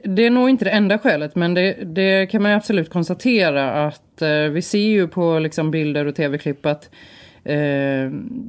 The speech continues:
folk håller inte avstånd när de är ute och protesterar eller firar för den delen. Det var ju många som firade när Joe Biden vann.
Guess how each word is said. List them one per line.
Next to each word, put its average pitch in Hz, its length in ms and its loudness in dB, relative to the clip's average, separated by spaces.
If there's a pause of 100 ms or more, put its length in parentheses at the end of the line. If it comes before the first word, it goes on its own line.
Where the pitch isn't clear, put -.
(100)
folk 180 220 -2
håller 180 280 2
inte 190 260 0
avstånd 151 540 0
när 196 100 2
de 170 160 0
är 165 60 2
ute 147 300 -2
och 160 100 -4
protesterar 143 560 0
eller 165 220 0
firar 151 500 0
för 165 140 -2
den 135 240 0
delen. 139 360 -4
Det 151 60 -4
var 160 100 -4
ju 170 60 -2
många 170 200 -2
som 151 140 -2
firade 147 460 0
när 156 220 -2
Joe 147 160 -4
Biden 143 340 0
vann. 151 280 -4